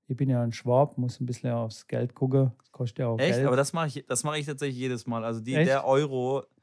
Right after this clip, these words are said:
Speaker 2: der Euro für ein Griffband ist es mir auf jeden Fall wert, dass ich dann für mein Match ein geiles neues Griffband habe.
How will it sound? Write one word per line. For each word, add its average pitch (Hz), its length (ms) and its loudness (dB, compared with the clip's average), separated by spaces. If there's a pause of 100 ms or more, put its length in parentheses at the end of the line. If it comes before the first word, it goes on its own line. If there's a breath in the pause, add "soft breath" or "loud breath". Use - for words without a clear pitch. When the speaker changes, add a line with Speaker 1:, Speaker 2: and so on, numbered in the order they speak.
(280)
Speaker 2:
der 127 180 0
Euro 143 300 2
für 127 200 -2
ein 127 140 -2
Griffband 123 600 -4
ist 113 160 -6
es 117 100 -10
mir 120 140 -2
auf 110 80 -4
jeden 120 140 -4
Fall 113 200 -4
wert, 123 220 -2
dass 117 120 -6
ich - 440 -8 (100)
dann 117 240 -2
für 117 160 -8
mein 113 160 -2
Match 113 280 -4
ein 110 440 -6
geiles 110 380 -2
neues 110 240 -4
Griffband 104 360 -8
habe. 98 300 -8